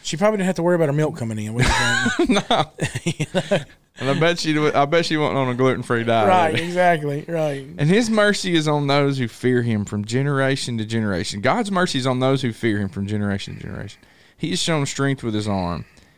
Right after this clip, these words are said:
Speaker 2: He has scattered the proud in the imagination of their hearts. He has put down the mighty from their thrones and exalted the lowly. He's filled the hungry with good things,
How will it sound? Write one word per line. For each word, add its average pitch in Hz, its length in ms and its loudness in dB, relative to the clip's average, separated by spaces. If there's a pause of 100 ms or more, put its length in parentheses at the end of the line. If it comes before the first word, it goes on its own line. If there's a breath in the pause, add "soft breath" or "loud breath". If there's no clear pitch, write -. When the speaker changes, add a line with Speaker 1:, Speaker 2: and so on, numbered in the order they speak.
(160 soft breath)
Speaker 2:
He 143 140 -2
has 139 100 0
scattered 147 460 0
the 139 60 0
proud 123 380 2
in 117 100 -2
the 101 60 -2
imagination 104 800 -2
of 95 140 -8
their 98 140 -4
hearts. 98 360 -6
He 139 120 -4
has 123 120 -6
put - 340 2
down 131 300 0
the 110 80 -2
mighty 117 340 2
from 107 200 -4
their 104 100 0
thrones 107 460 -2
and 101 160 -4
exalted 98 440 -6
the 92 120 -8
lowly. 98 340 -6 (720 soft breath)
He's 147 220 0
filled 165 240 2
the 127 80 0
hungry 127 400 0
with 104 200 -6
good 120 240 0
things, 98 460 -6